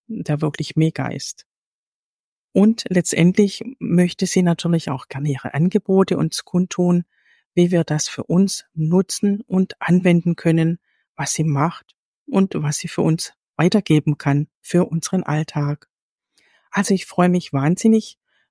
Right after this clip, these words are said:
wie gesagt, dass du heute da bist und dass ich das endlich mal mit dir durchgehen darf. Und, ähm, möchte einfach gleich beginnen mit deiner ersten Station, wie alles begann.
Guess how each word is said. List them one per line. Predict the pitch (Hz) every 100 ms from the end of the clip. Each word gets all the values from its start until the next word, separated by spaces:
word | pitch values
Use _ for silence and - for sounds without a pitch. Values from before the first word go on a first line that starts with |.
| _
wie | 196
gesagt, | 180 190 190 -
dass | 190
du | -
heute | 175 170 170
da | 156 165
bist | 196 -
und | 180 175
dass | 170
ich | 185
das | 180 -
endlich | 180 190 220
mal | 190
mit | 180 170
dir | 175
durchgehen | 202 208 214 - 180 196
darf. | 185 196 220 - _ _ _ _ _ _ _ _
Und, | - 180 175 175 175
ähm, | 170 170 165 170 _ _ _
möchte | 180 - 170
einfach | 175 175 - 156 - -
gleich | 160 208 -
beginnen | - - 185 196 190
mit | 185 -
deiner | 156 151 151
ersten | 156 - 185
Station, | - 190 - 151 151 147 - _ _ _ _ _ _ _
wie | 180 -
alles | 160 180 -
begann. | - 190 147 147 147